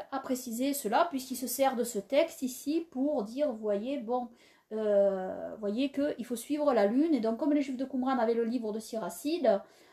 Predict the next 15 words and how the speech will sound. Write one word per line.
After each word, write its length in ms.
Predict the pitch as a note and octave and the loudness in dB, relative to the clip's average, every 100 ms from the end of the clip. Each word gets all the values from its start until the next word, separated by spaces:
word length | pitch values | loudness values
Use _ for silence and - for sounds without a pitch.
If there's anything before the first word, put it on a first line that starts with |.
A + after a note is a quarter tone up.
| - | -4
euh, 160 | G#3+ A3 | 0 0
eh 80 | C4 | 2
bien 220 | C4 E4+ | 4 4
ça 120 | F4+ | 4
veut 80 | B3 | -2
dire 160 | B3 D#4+ | 0 -2
qu'ils 80 | B3+ | -4
suivaient 200 | C4 C4+ | -4 0
des 80 | |
mois 140 | C4 C4+ | 2 2
lunaires, 280 | B3 A3+ F#3+ | 0 -2 -4
mais 100 | G3 | 0
pas 120 | A3 | 0
du 140 | B3+ | 0
tout. 240 | D#4 B3 | -2 -6